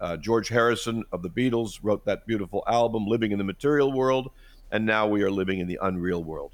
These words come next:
It is genuinely not real, meaning it's thoughts and ideas and little electrons flying around is, is the opposite of real work. You know, you go outside and fix something in the yard. That's work.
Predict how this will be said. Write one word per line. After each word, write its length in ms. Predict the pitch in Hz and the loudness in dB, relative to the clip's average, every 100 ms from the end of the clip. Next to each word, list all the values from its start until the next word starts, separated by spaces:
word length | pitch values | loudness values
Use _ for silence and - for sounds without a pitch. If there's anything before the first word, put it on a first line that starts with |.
| - 117 | -10 -2
It 60 | |
is 160 | 120 - - | -2 -2 -10
genuinely 680 | - 170 170 143 113 98 101 | 2 2 4 2 2 0 0
not 260 | 113 - | 0 -2
real, 280 | 92 80 71 - - - - - | -4 -8 -10 -16 -20 -20 -20 -12
meaning 300 | 107 110 107 | -2 0 2
it's 220 | 101 - - - - - | 0 -4 -14 -20 -20 -2
thoughts 480 | 156 131 - - - - - - - | 2 2 2 -8 -10 -14 -20 -18 -4
and 160 | 117 107 | 0 2
ideas 680 | 104 95 131 131 95 80 | 2 0 2 2 2 -2
and 160 | 85 98 | -4 -2
little 240 | 135 131 | 0 2
electrons 640 | 117 143 147 - 101 95 - | 4 2 0 0 0 0 -6
flying 320 | 98 95 92 | -2 -2 -2
around 420 | 90 87 87 90 - - - - | -2 -2 -4 -8 -14 -20 -20 -4
is, 340 | 113 113 92 95 | 0 2 0 -6
is 220 | 120 95 - | -6 -6 -10
the 200 | 113 127 | 0 2
opposite 520 | 156 190 151 - 113 | 4 2 0 -4 -2
of 160 | 107 95 | -2 -4
real 320 | 123 143 123 | 0 2 2
work. 460 | 110 214 214 - - | 0 0 0 -2 -10
You 100 | - | -8
know, 100 | - | -4
you 160 | 143 139 | -4 -2
go 160 | 139 139 | 2 2
outside 560 | 127 - 170 170 135 | 2 0 0 2 0
and 120 | 98 - - | -4 -10 -8
fix 200 | 139 - | -8 -4
something 340 | - 131 127 117 | -2 -2 -2 -2
in 80 | |
the 60 | 113 | -2
yard. 520 | 120 170 127 90 - - - - - - - | 2 2 2 0 -8 -20 -20 -20 -20 -12 0
That's 280 | 123 - | 0 0
work. 420 | 131 196 - - | 0 0 0 -8